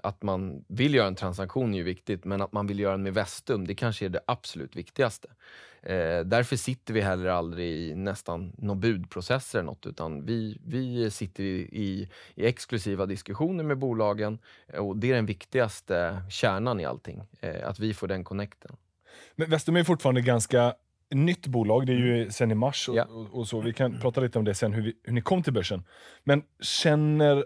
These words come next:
Speaker 2: de i branschen till Vestum redan, eller känner de till dig ganska mycket?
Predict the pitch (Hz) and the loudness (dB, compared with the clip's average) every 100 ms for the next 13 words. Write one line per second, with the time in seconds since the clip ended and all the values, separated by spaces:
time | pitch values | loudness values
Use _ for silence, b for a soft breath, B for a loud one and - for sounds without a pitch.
0 | - 139 135 131 131 123 143 160 156 - | -2 0 4 6 4 4 4 4 2 0
1 | - 190 185 165 - 120 117 107 107 110 | 0 0 2 2 2 2 4 4 4 4
2 | 117 113 98 - 117 113 113 110 107 143 | 6 4 2 0 0 2 0 0 2 2
3 | 123 110 92 95 90 - | 2 0 -2 -6 -6 -8